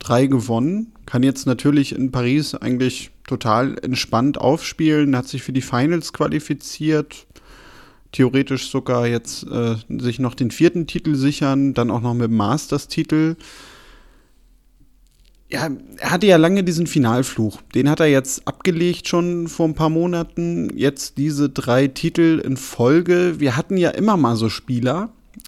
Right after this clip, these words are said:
das hattest du, glaub ich, auch schon mal vor ein paar Wochen gesagt, die so im Herbst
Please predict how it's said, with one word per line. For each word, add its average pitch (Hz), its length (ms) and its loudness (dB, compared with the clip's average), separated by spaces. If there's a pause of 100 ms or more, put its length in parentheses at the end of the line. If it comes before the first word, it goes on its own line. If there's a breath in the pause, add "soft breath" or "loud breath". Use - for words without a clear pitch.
(160)
das - 180 -6
hattest - 320 -6
du, 208 80 -2
glaub 131 280 2
ich, 127 140 -4
auch 113 100 -4
schon 135 180 0
mal 117 160 0
vor 120 160 -4
ein 117 40 -4
paar 117 180 -2
Wochen 110 260 -2
gesagt, 107 520 -4 (1080)
die 143 80 4
so 143 160 2
im 113 100 0
Herbst 120 720 -4